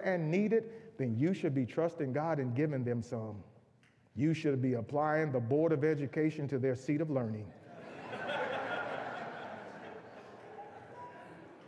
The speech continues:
When it comes to the subject of money, it's the same thing. How to get it, Bible talks about it. How to keep it, how to use it,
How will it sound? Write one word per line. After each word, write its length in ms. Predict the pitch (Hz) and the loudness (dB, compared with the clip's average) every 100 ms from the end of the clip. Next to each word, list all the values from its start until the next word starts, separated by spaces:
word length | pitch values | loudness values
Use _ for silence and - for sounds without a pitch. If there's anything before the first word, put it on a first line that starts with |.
| - - - - - - | -20 -20 -20 -20 -20 -4
When 320 | 135 175 240 | 2 6 6
it 220 | 269 233 | 6 4
comes 440 | - 226 233 220 - | 4 6 6 4 4
to 120 | 202 | 4
the 140 | 185 165 | 4 2
subject 600 | - 214 196 180 190 196 | 4 4 4 2 2 4
of 140 | 165 | 4
money, 420 | 160 190 190 151 | 4 4 4 4
it's 180 | 151 151 | 4 2
the 120 | 165 | 0
same 580 | 147 - 190 208 202 196 - | 0 0 2 4 4 2 0
thing. 560 | - 196 196 160 113 104 - - - - - _ _ - | 0 2 2 0 -2 -4 -12 -20 -20 -20 -20 _ _ -18
How 380 | - 208 202 202 | -2 0 4 4
to 140 | 190 | 4
get 320 | 156 131 180 151 | 2 4 6 4
it, 260 | 120 - | 2 -2
Bible 300 | 120 123 131 | 0 2 0
talks 340 | 117 151 165 - | -2 -2 -2 -6
about 260 | 143 127 | -6 -6
it. 60 | 101 - - | -8 -16 -20
How 220 | - 185 170 | -4 2 4
to 80 | |
keep 400 | 190 - 208 214 | 2 2 0 0
it, 80 | 202 - - - | -4 -8 -16 -10
how 220 | - 330 | 0 4
to 80 | 330 | 4
use 520 | 175 165 277 311 147 | 4 6 6 6 6
it, 120 | 131 | 2